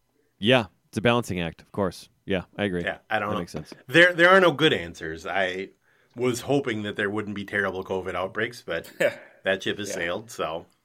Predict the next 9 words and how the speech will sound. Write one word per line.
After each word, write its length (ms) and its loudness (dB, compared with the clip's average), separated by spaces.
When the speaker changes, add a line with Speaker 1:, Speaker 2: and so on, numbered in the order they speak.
Speaker 3:
Hey, 120 -2
John. 260 4
Speaker 1:
Yeah, 360 8
I, 240 6
Speaker 3:
Qu-, 80 -4
Speaker 1:
I 100 -6
Speaker 3:
question 320 0
for 100 -2
John. 280 -4